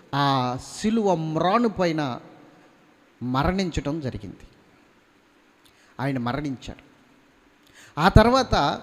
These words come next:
ఆయన్ని సమాధి చేసి, సమాధి రా-, సమాధికి ఒక రాయిని అడ్డుగా పెట్టి, దానికి గొలుసులతో బిగించారు.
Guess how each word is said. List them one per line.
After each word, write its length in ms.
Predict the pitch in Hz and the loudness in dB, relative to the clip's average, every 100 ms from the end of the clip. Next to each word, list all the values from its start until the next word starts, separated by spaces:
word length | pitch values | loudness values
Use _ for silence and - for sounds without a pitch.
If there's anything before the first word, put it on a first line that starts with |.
| - | -2
ఆయన్ని 260 | 156 170 160 | 2 4 2
సమాధి 480 | 165 156 190 226 226 175 | 0 0 2 0 -2 -4
చేసి, 340 | 160 - 233 - - - _ _ _ _ _ _ _ _ _ _ _ - - | -6 -8 -12 -12 -20 -20 _ _ _ _ _ _ _ _ _ _ _ -16 0
సమాధి 420 | 190 208 277 262 | 4 8 8 8
రా-, 520 | 240 208 202 233 247 165 | 6 6 6 6 4 0
సమాధికి 800 | 185 208 254 226 226 196 147 - - - - - _ 143 | 2 4 4 4 -2 -2 -4 -6 -18 -20 -20 -20 _ -4
ఒక 160 | 143 | 0
రాయిని 480 | 156 160 196 247 233 | 0 4 4 4 4
అడ్డుగా 300 | 170 180 208 | 4 4 2
పెట్టి, 500 | 175 147 - 143 143 - - | 2 -2 -2 -4 -4 -12 -6
దానికి 300 | 139 147 135 | -2 -2 -4
గొలుసులతో 600 | 120 147 175 214 202 190 | -2 0 0 -2 -4 -4
బిగించారు. 520 | 151 147 151 - 120 | -4 -4 -4 -6 -10